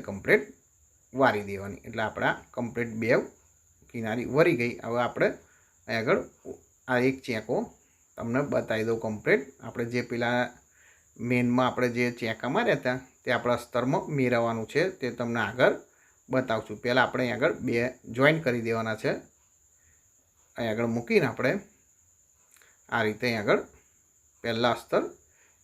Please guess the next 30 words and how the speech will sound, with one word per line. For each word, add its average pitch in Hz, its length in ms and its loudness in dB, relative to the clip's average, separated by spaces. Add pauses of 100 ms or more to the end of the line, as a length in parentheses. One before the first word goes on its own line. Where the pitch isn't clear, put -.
જોઈન્ટ 117 360 2
કરી 107 200 -2
દેવાનું 110 280 -4
છે. 165 80 0 (200)
આપણે 127 260 0
અસ્તર 135 320 -2
ઉપર 151 260 2 (100)
જ - 100 4
આપણે 147 180 2 (300)
ચપટીઓ 127 480 0
મારવાની 113 420 -2
છે, 170 100 4 (280)
તે 139 80 -4 (100)
તમને 117 260 0 (960)
આગળ 110 320 2
સમજણ 120 400 -2 (100)
પાડું 139 280 4
છું. 107 140 -8 (140)
પહેલાં 120 260 2
આપણે 123 200 0
અહીં 123 180 0
આગળ 127 200 0 (720)
ચાપનું 127 420 0
મશીન 135 260 0 (100)
મારીને 160 340 4 (420)
બે 127 100 2 (220)
અસ્તર - 240 -2
આપણે - 260 -2 (720)
આ 113 140 -2
રીતે 110 220 0